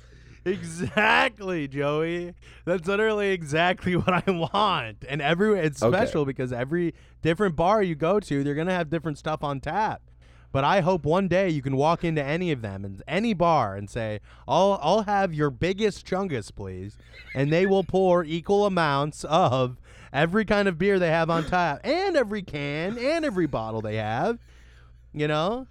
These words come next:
Speaker 1: it's, I'm not stopping at just the drafts. I'm going every single lick of alcohol you got that's not liquor. You are pouring into that jug, and I am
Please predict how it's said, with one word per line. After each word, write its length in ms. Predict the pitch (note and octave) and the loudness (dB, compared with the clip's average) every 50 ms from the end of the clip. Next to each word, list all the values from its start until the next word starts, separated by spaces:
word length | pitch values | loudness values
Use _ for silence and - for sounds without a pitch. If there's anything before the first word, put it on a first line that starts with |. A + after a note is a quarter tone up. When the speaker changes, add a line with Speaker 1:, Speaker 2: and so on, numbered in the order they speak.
| - | -18
Speaker 1:
it's, 280 | - - D#3 E3 D#3 F#3 | -12 -8 -6 -6 -4 -2
I'm 180 | E3+ F3 G#3 | 0 0 2
not 220 | B3+ D4+ D#4 C#4 - | 2 2 0 0 0
stopping 360 | - A#3 G#3+ B3+ - A#3+ F#3 | 2 2 2 2 2 2 0
at 60 | D#3 | 0
just 220 | C3+ D#3 F#3 - - | 0 0 -2 -2 -2
the 80 | D3+ | -2
drafts. 480 | C3 B2+ D3 E3+ G#3+ A3+ E3+ A#2 G#2 C3+ | 0 2 4 4 4 4 2 2 2 0
I'm 100 | E3 G#3+ | 0 2
going 260 | A3+ C#4 C4+ B3+ G3+ | 4 4 4 4 4
every 320 | F#3 G#3+ A#3+ B3+ D4+ D4 | 4 2 2 2 2 0
single 400 | B3+ - B3+ B3 A#3+ A3+ G#3+ F#3+ | 0 -2 -4 -2 0 0 0 2
lick 200 | F3+ G#3 B3 - | 2 2 0 0
of 60 | A3+ G3 | 0 0
alcohol 400 | F#3+ G3+ G#3 - G#3+ F3+ F3+ F3 | 0 0 0 2 2 2 2 0
you 100 | E3+ D#3 | -2 -2
got 320 | C#3 E3+ F3 F3 E3+ - | 0 2 2 2 2 0
that's 240 | - A2+ A2 - - | -2 -6 -6 -6 -8
not 300 | - G2 F2+ A2+ E3 A3 | -10 -8 -6 -4 -4 -2
liquor. 420 | C4 D4 C#4+ - C3 A2 G#2 B2+ C#3+ - - - - - - - - - | -4 -4 -4 -2 -4 -4 -4 -4 -6 -10 -16 -20 -20 -20 -20 -20 -14 -8
You 140 | - F#3 A#3+ | -2 2 2
are 100 | A#3 F#3+ | 2 2
pouring 400 | - - G3+ A#3+ C#4+ D4+ B3 F#3+ | 2 2 2 4 4 4 4 2
into 160 | F3 E3 D3+ | 0 2 2
that 160 | C#3 C#3+ C#3+ | 2 2 2
jug, 440 | B2+ - B2+ A#2+ A2 A2 A2 B2+ C3 - | 0 0 0 0 2 0 -2 -2 -6 -8
and 140 | C#3 C3+ D#3+ | -6 -2 -2
I 140 | G3 A3 G3 | 0 0 0
am 200 | E3 D3 C#3 | 0 0 -2